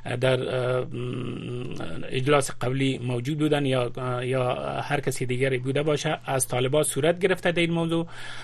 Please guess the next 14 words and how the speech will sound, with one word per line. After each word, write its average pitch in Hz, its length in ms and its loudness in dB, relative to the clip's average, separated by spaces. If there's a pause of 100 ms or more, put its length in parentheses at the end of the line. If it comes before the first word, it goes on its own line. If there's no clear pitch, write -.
(120)
تماس 160 380 4
دائمی 147 380 6
با 139 240 4
ایشان 139 440 0
برقرار 143 460 2
است 175 300 2
راجع 156 320 2
به، 151 280 2 (380)
اه، 131 460 0
این 165 300 2
موضوع 160 520 4
و 147 240 8
موضوعات 143 720 4
شامل 131 600 2